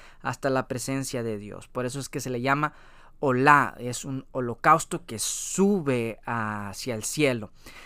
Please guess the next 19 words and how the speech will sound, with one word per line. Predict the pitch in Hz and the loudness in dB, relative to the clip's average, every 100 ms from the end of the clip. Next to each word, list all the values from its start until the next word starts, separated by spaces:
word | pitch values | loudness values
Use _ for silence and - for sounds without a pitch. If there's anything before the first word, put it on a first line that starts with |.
| - - | -8 0
Y | 202 | 4
también | 226 208 202 220 214 | 6 6 6 6 4
tiene | - 196 196 202 196 180 143 139 - | 0 2 4 4 4 2 -2 -4 0
esta | 160 - 185 175 | 0 2 0 2
palabra | 143 151 160 170 - - | 4 6 6 4 2 -6
beja | 131 139 143 - 151 139 | -4 0 0 4 6 6
alotejá | 151 147 139 - 123 180 170 156 - - - - | 4 0 0 -2 2 6 6 4 -6 -20 -20 -16
en | - 139 | -8 -6
su | - 156 | -4 -2
raíz | 143 143 175 175 160 - | 2 4 6 4 2 -2
la | 147 139 | -2 2
palabra | 143 135 135 143 156 - | 2 4 4 6 4 2
aliyá, | - 135 143 139 160 180 - - - | 0 2 0 2 4 4 0 -16 -8
y | 139 | -4
aliyá | 127 123 131 135 135 | -2 0 2 2 2
también | 143 131 127 | -4 -6 -6
quiere | - 123 123 123 - - - | -6 -4 -4 -8 -14 -20 -10
decir | 135 156 - 143 139 - | -2 0 2 0 0 -2
subir. | - 143 135 151 131 | -2 -2 2 2 2